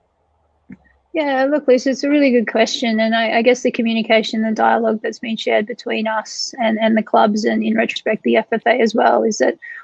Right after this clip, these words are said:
we all realise that there's a significant financial challenge that the game is ultimately facing. And it's,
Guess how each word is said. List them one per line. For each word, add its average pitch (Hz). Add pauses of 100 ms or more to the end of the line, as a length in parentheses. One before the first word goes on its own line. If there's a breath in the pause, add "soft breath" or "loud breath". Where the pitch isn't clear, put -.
we 262
all 262
realise 233
that 226
there's 220
a 226
significant 226
financial 220
challenge 226
that 220
the 262
game 220
is 214
ultimately 214
facing. 220
And 226
it's, -